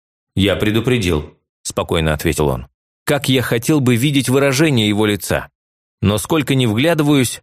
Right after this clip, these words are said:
вижу лишь темную бездну. «Вы опоздали», бросил я. «Могли бы раньше». «Мог бы», пророкотал он так, что задрожали каменные колонны, подпирающие своды храма.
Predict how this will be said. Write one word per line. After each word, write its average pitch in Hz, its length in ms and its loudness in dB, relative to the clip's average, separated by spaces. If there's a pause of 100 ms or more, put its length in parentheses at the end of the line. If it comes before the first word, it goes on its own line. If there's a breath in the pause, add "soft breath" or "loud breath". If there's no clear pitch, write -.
(140)
вижу 143 380 2
лишь 113 260 0
темную 117 420 2
бездну. 85 460 -2 (560)
«Вы 127 200 2
опоздали», 143 680 0 (220)
бросил 95 420 0
я. 71 260 -4 (200)
«Могли 120 340 0
бы 190 100 2
раньше». 147 520 -2 (560)
«Мог 123 380 0
бы», 131 400 -2 (220)
пророкотал 107 640 0
он 95 160 0
так, 127 240 -2
что - 180 -2
задрожали 98 580 0
каменные 101 540 0
колонны, 117 500 0
подпирающие 110 760 -2
своды 110 400 0
храма. 82 480 -4